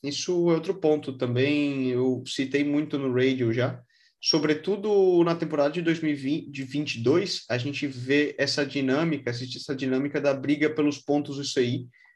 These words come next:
no sistema de rebaixamento e que vai existir a partir do ano que vem. Então, você tem equipes que hoje estão em segunda divisão, vamos falar, né, que seria as Pro Teams, Pro Continentais,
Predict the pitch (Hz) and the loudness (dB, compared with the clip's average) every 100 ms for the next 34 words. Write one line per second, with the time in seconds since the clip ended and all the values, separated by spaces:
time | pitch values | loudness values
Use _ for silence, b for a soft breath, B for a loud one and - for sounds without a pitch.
0 | b 143 139 143 143 135 143 131 147 147 | b -6 -4 -2 0 0 0 0 0 2
1 | 139 139 139 135 139 - 139 127 135 - | 2 2 2 2 2 2 0 2 0 -2
2 | - - _ b b b b - 131 135 | -10 -20 _ b b b b -4 0 2
3 | 131 131 127 139 135 131 139 143 147 151 | 4 2 0 -2 0 4 4 4 0 -2
4 | 147 143 139 139 147 147 165 131 123 - | -2 -4 -2 2 2 0 -2 -2 -2 -10
5 | b b b 147 160 170 170 175 170 165 | b b b -6 0 2 2 0 2 2
6 | 165 - 208 247 202 175 - - - 156 | 2 -4 -6 -4 -2 0 -2 -4 -4 2
7 | 156 180 175 165 143 - _ _ - 139 | 6 6 4 2 -2 -8 _ _ -8 -6
8 | 135 - 160 165 - 143 139 139 143 135 | -4 0 2 2 0 -2 -2 -2 -2 0
9 | 147 135 123 120 117 175 220 123 117 113 | 2 2 0 0 0 0 -2 -4 -4 -4
10 | 135 220 180 - - 113 120 117 110 113 | -4 -4 -8 -8 -6 -4 0 0 0 -4
11 | - 110 107 - - 131 123 120 - - | -8 -8 -6 -10 -4 2 2 0 -4 -6
12 | 123 156 156 - - 113 123 120 113 110 | -2 -2 -4 -8 -6 -6 -4 -6 -4 -6
13 | 120 135 - - | -2 -2 -2 -8